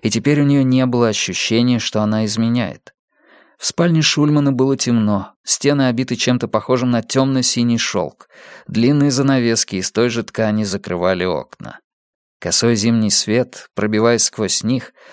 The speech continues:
казался разбавленной темнотой. Дрожащими руками Симона расстегнула пальто и сбросила его на пол. Она начала было раздеваться, но пока она стояла под взглядом Шульмана,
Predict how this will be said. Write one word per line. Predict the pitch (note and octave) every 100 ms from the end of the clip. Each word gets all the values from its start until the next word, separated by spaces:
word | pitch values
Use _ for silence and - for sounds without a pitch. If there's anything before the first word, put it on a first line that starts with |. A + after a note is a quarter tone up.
| - _
казался | G2+ G2 C#3+ - B2
разбавленной | A#2 G2+ F#2+ A2 A#2 A2 G#2+
темнотой. | G2+ F#2+ G2 F#2 - E2 - - _ _ _ _ _ _ _ _ _ _ _ -
Дрожащими | - A#2 B2 A#2 A#2 A2+
руками | A#2 - A#2+ B2 A#2+
Симона | - A2+ A#2 B2 A#2+
расстегнула | A#2 - G2+ A2+ A#2+ A#2
пальто | G#2+ G#2 G2 A#2
и | A#2
сбросила | G#2 G#2+ A2 A2 A2
его | G#2+
на | G#2 F2+
пол. | - A#1+ - _ - - -
Она | - C#3+
начала | C#3 - C#3 C#3
было | C3 B2+
раздеваться, | B2+ A#2 B2 D3 - -
но | A2 A2 C#3+
пока | - A#2 - B2
она | B2 A#2
стояла | - A2+ A#2+
под | A2 A2
взглядом | G#2 G2 G#2+ A2+ A2+
Шульмана, | G2+ - C#3+ B2+ A#2+ A#2